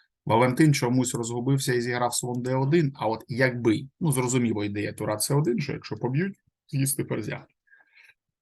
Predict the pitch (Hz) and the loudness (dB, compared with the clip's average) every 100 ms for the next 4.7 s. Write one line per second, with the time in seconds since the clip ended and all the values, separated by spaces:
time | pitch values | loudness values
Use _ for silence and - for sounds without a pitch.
0 | _ _ _ - 151 156 151 143 139 139 | _ _ _ 0 6 6 6 4 0 2
1 | 131 - - 127 123 110 113 117 147 165 | 2 2 -2 -2 -2 -6 -6 -4 -4 -2
2 | - - 110 107 95 101 - - - 135 | -2 -2 -4 -6 -8 -12 -12 -14 -12 -10
3 | 277 233 226 226 151 151 151 - 135 120 | -8 -8 -8 -6 -4 -2 -2 -2 0 0
4 | 117 120 - - 139 135 | -2 -8 -10 -8 -4 -4